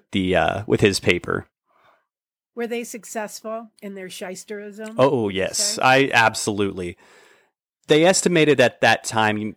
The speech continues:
Speaker 1: for every person who was actually working in the mines, you needed about five people to support the town that was supporting them, because you needed to have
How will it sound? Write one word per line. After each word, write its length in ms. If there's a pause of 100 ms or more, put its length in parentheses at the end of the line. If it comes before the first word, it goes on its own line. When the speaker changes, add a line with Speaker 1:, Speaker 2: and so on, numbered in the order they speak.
Speaker 1:
for 180
every 320
person 380
who 40
was 120
actually 300
working 340
in 100
the 60
mines, 460
you 100
needed 240
about 260
five 380
people 280
to 80
support 580
the 60
town 600 (540)
that 140
was 120
supporting 460
them, 280
because 360
you 80
needed 240
to 100
have 420